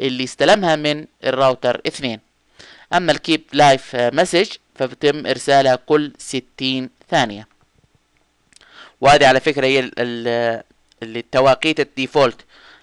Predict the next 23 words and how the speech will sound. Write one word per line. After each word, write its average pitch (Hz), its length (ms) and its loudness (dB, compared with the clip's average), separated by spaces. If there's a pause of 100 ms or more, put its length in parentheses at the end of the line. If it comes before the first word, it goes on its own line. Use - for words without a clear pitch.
لأنه 127 200 -2
إحنا 135 160 -2
ممكن 139 340 -4
نغير 127 340 0
على، 120 340 0
نغيرها 131 500 0
سواء 127 520 0
بنزيدها 170 760 0
أو 180 400 0 (260)
بنقللها 143 760 0 (360)
بأوامر 143 840 2 (440)
نقوم 143 420 -4
بكتابتها 127 680 -4
في 120 180 -12
داخل، 123 460 -2 (480)
آه، 120 280 -2
إعدادات 120 640 -2
بروتوكول 117 460 -6
البي 113 240 -6
جي 131 160 -6
بي. 101 180 -16 (540)
عندي 196 360 -2
هنا 185 200 0